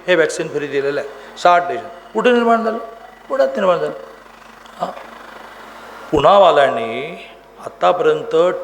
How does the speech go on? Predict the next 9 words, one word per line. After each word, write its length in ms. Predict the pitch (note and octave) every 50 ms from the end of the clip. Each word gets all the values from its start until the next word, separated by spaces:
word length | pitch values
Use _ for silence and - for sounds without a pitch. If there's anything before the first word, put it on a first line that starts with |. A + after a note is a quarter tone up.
| - -
टीबी, 420 | F#3+ G#3 F3+ G3 F#3+ E3+ D3+ C#3 C3+ - -
पोलिओ 360 | G#3+ G#3+ G#3+ G#3+ G3+ F3 D3+
किती 380 | - - - G3+ - - C#4+ C#4+
व्हॅक्सिन 360 | C#4 B3+ - - C4+ C4 A#3+
शोधून 280 | F#3+ G#3 E3+ E3+ D3
काढलं. 580 | C3 B2 G#2+ - - - - - - - - A#2
आता 260 | A#2 - - G#3 G#3+
त्यांनी, 420 | G#3+ G#3+ G#3 G3+ G3+ A3 A3+ A3+ G#3+
स्वातीताई, 640 | A3 E3 D#3 D#3+ F#3+ D#3 E3+ D#3+ D3 D3+ F3